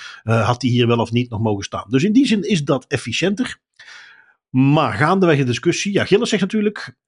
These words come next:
ehm, ja, d-, dan moet ik meteen nummerplaat gaan doorgeven. Dan kan de gemeente op zich gaan bijhouden. Wanneer is deze persoon gaan boodschappen doen?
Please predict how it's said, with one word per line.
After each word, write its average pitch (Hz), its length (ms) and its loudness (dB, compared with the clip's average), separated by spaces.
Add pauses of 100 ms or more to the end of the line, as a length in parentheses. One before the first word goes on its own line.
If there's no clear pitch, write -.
(100)
ehm, 143 880 2
ja, 117 180 0
d-, 110 200 0
dan 117 140 2
moet 123 160 0
ik 110 100 -6
meteen 107 260 -4
nummerplaat 143 400 -2
gaan 151 140 -2
doorgeven. 180 500 0
Dan 127 140 -2
kan 110 240 -4
de 104 80 -4
gemeente 107 440 -4 (140)
op 113 140 -14
zich - 200 -4
gaan 101 180 -6
bijhouden. 131 480 0
Wanneer 110 400 0
is 107 140 -8
deze 110 280 -2
persoon 113 540 -2
gaan 104 320 -6
boodschappen 180 440 -4
doen? 175 260 2